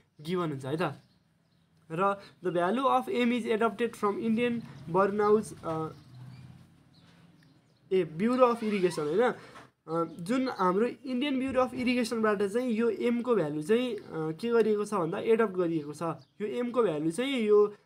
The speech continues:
अ, इन्डियन ब्युरो अफ इरिगेसनबाट चाहिँ जि-, वान पोइन्ट वान र जिरो पोइन्ट वान पोइन्ट टूसम्म हुन्छ कोर्स स्यान्डको लागि, जिरो पोइन्ट एटदेखि जिरो पोइन्ट नाइनसम्म हुन्छ फाइन स्यान्डको लागि भनेर चाहिँ यो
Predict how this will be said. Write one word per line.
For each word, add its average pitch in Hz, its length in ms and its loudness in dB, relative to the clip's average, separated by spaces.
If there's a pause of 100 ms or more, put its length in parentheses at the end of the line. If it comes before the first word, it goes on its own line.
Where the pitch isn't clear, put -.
(140)
अ, 156 340 -6 (1000)
इन्डियन 247 400 -2
ब्युरो 220 240 0
अफ 220 180 -2
इरिगेसनबाट 190 760 -2
चाहिँ 202 380 -2 (240)
जि-, - 240 -14
वान 202 260 -2
पोइन्ट 240 220 0
वान 220 300 2
र 262 420 -2
जिरो 202 240 0
पोइन्ट 214 240 0 (280)
वान 208 240 -2
पोइन्ट 226 260 -2
टूसम्म 233 280 -2
हुन्छ 160 220 0
कोर्स 165 340 -6
स्यान्डको 170 240 -2
लागि, 170 500 -2 (260)
जिरो 220 200 -2
पोइन्ट 247 220 -2
एटदेखि 233 420 -2
जिरो 240 200 -2
पोइन्ट 233 180 2
नाइनसम्म 220 340 0
हुन्छ 165 160 0
फाइन 220 320 0
स्यान्डको 220 280 -2
लागि 196 240 -2
भनेर 139 240 -4
चाहिँ 190 240 -4
यो 247 220 2